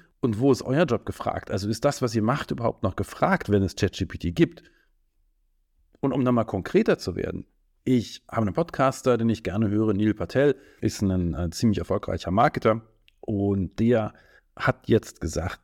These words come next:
mit Chat G P T, da kann er seine Webseite in sechsundneunzig Sprachen übersetzen und dann in sechsundneunzig Ländern präsent sein mit seinem Content.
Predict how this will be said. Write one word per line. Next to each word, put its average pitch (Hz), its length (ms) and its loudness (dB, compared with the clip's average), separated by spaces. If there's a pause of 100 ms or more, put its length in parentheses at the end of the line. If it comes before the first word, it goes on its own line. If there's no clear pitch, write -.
mit 120 260 0
Chat 107 180 -2
G 95 80 -2
P - 120 -14
T, 180 140 -4
da 151 140 4
kann 107 140 0
er 104 60 2
seine 95 220 0
Webseite 113 380 2
in 98 80 0
sechsundneunzig 98 500 0
Sprachen 85 400 0
übersetzen 92 720 0
und 95 320 -2
dann 98 240 0
in 95 80 -2
sechsundneunzig 98 580 -2
Ländern 104 320 2
präsent 90 420 -2
sein 90 240 0
mit 82 140 -2
seinem 90 280 -2
Content. - 500 -4